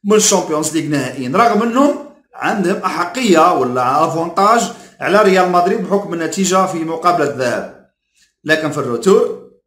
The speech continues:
بالطريقة هذه السيتي تخرج، بالطريقة هذه السيتي تخرج.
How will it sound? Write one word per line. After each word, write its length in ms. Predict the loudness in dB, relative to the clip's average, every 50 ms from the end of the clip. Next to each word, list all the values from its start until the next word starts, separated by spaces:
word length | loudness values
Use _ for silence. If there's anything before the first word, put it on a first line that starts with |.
| _ -8
بالطريقة 520 | -8 -6 -2 -2 -2 -2 -2 -4 -6 -6
هذه 460 | -4 -4 -4 -4 -4 -6 -10 -10 -8
السيتي 320 | -6 -6 -6 -8 -8 -10 -8
تخرج، 440 | -8 -8 -8 -10 -14 -16 -18 -20 -20 _ _ _ _ _ _ _ _ _ _ _ _ _ _ _ _ _ _ _ _ _ _ _ _ _ -16
بالطريقة 460 | -10 -4 -2 -2 0 0 0 0 0
هذه 440 | 0 0 0 -4 -6 -10 -16 -18 -12 -8
السيتي 300 | -6 -6 -6 -6 -6 -6
تخرج. 520 | -6 -8 -8 -10 -12 -16 -18 -20 -20 _